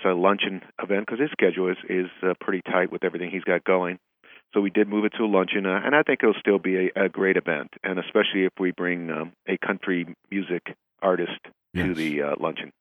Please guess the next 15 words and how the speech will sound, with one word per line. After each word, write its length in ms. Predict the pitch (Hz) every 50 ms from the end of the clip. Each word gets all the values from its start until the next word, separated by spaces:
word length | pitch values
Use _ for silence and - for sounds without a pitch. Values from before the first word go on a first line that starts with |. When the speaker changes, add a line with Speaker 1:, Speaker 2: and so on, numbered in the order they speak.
| _ _ _
Speaker 2:
Legendary. 640 | 95 95 101 101 85 98 92 80 76 64 62 60 - _ _ _
Yeah, 120 | - 80 73
I 40 | 82
forgot 200 | - 87 87 113
that 60 | 135
part. 80 | 143
Speaker 1:
Legendary. 460 | 139 131 107 92 98 90 85 80 - -
Speaker 2:
Okay, 80 | 101 90
Speaker 1:
I'm 160 | 95 90 71
sorry. 220 | - 78 78 76 76
Speaker 2:
legendary. 40 | 82
Speaker 1:
Legendary 560 | 101 107 101 104 90 82 80 80 78 78 - _ _ _ _ -
country 220 | - 80 - 80
music 320 | 80 80 78 69 - - 62
artist. 240 | 62 58 55 55